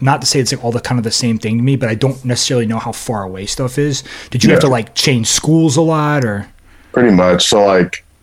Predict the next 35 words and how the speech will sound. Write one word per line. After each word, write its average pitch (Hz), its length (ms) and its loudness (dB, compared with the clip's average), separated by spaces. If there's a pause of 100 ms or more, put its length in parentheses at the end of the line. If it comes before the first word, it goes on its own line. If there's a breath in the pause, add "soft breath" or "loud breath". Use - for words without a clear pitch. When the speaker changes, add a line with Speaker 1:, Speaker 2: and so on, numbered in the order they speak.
(540)
Speaker 2:
after, 95 760 2 (120)
well, 110 500 4
I 107 100 2
moved 107 480 4
to 117 80 2
the 95 180 4
Inland 92 240 4
Empire 90 600 2
and, 92 100 0
like, 87 160 -2
finished 90 260 2
my 85 80 2
schooling, 85 520 2 (100)
public 85 240 2
schooling, 90 440 2 (600)
like, 87 140 2
midway. 107 520 4
So 87 500 2 (200)
right 98 220 4
before 95 260 2
I 92 60 6
went 92 140 2
to 92 80 2
middle 87 240 4
school, 87 320 2
I 85 80 4
graduated, 85 440 2
like, 82 160 2
elementary, 82 500 2
and 80 120 2
I 80 80 2
moved 87 440 2 (580)
to 98 80 2
the 87 240 4
In-, 85 220 2